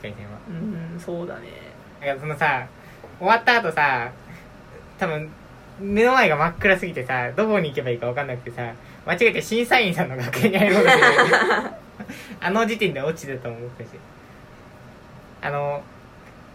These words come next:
Speaker 1: 楽屋、エムシー楽屋と審査員楽屋にあって、なんか、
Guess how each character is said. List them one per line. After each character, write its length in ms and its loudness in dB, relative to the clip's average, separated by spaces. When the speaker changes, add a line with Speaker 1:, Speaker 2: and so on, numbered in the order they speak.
Speaker 1:
楽 220 2
屋、 100 2
エ 120 0
ム 140 2
シ 220 -4
ー 20 2
楽 240 6
屋 140 0
と 80 -6
審 280 -6
査 140 4
員 160 -2
楽 280 2
屋 220 -6
に 80 -6
あ 140 2
っ 20 -16
て、 360 -8
な 80 -4
ん 40 -8
か、 140 -4